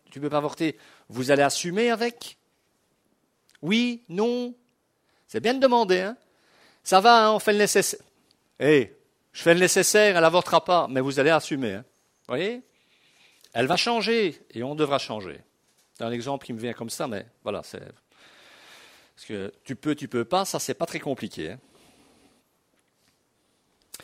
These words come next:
Il arrive même que ces changements fassent intervenir, et ça on s'en rend pas compte non plus, des conflits qui se passent dans une sphère spirituelle complètement extérieure à l'économie humaine.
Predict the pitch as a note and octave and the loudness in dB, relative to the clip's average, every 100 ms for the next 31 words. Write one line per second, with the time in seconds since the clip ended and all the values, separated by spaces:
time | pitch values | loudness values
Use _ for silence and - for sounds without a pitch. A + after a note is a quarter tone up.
0 | - - - C#3 E3 F3+ E3+ G#3+ C#4 C4+ | -20 -20 2 6 6 4 0 2 2 0
1 | G#3+ D3 C#3+ - A3 A3 F3 G#3 A3 - | -2 -4 -2 -2 0 0 0 -2 -2 0
2 | E3+ - E3+ F#3 D3 E3 G3 G3+ C3 - | -2 -2 -2 -2 -2 -4 -4 -4 -6 -8
3 | B2 - A2+ G#2+ G#2 G2 A2+ D#3+ A3 A#3+ | -10 -6 -6 -4 -8 -8 -10 -8 -8 -8
4 | - - - _ - C#3 - G#3 G#3 - | -10 -20 -20 _ -4 -4 -2 -4 -6 -4
5 | A#3 G#3+ _ _ _ _ _ _ _ _ | -4 -6 _ _ _ _ _ _ _ _
6 | _ _ _ _ _ _ _ _ - - | _ _ _ _ _ _ _ _ -10 -6
7 | C3 F#3+ G#3 - C#3 C3+ C3 - G#3 G#3 | -2 0 0 -2 -6 -6 -8 -2 0 -2
8 | - E3+ E3 - F#3+ G3+ - A3+ C4 C#4 | -2 -6 -6 -4 -2 -2 -6 -8 -4 -4
9 | C4+ G#3+ G3 E3+ E3 E3+ D#3+ C3+ B2+ - | -2 -2 -4 -6 -6 -6 -8 -10 -8 -4
10 | C3 B2 B2+ C3 C#3 - A#2 A#2+ - C3+ | -2 0 -2 -2 -6 -8 -8 -6 -6 -8
11 | D3 D#3 F3+ F3+ | -8 -8 -8 -8